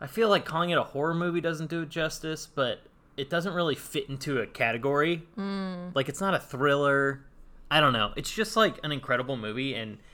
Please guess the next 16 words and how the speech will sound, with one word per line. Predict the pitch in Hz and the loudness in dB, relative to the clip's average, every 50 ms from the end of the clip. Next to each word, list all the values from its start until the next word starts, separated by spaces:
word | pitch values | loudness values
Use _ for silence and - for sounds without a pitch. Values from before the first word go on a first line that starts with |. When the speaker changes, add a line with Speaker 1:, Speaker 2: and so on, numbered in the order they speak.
| - - - - - - | -10 -10 -8 -8 -10 -10
Speaker 1:
he | - - 156 151 147 143 139 139 139 135 | -8 -6 -4 -4 -2 -2 -2 0 2 2
is | 127 127 117 - - | 2 2 0 -4 -8
just | - - - 123 120 123 - - - - - - | -8 -6 -4 -2 -2 -2 -2 -4 -6 -6 -8 -8
in | 107 107 110 | -8 -6 -4
it. | 123 131 - - - - - | -4 -4 -6 -8 -8 -4 -2
Speaker 2:
Mm-hmm. | 220 220 202 202 196 196 220 240 - - | 0 0 0 -2 -4 -4 -6 -8 -4 -2
Speaker 1:
And | 139 131 127 120 120 | 0 2 2 2 0
it's, | 117 110 - - - - - - - - - - - - - - - _ _ _ | -2 -4 -4 -6 -8 -6 -6 -8 -10 -12 -18 -20 -20 -20 -20 -20 -20 _ _ _
it's | - 135 127 - - | -4 -4 -4 -6 -4
great. | - - 113 98 - - | -2 0 0 0 0 0
I | 123 | 0
love | 120 120 120 110 | 2 4 2 2
that. | 107 101 - - - | 0 -2 -6 -4 2
Also, | - 151 185 185 - - 135 110 110 110 - - - - - - - | 6 6 6 6 6 4 4 2 2 -2 -8 -14 -20 -20 -14 -6 -4
<clears throat> | 185 190 - 175 143 117 101 98 - - - 120 | -4 -4 -2 -4 -4 -4 -6 -10 -14 -18 -16 -8
Rush | 110 117 117 117 143 165 - - - - | -2 0 2 2 2 2 0 -4 -8 -12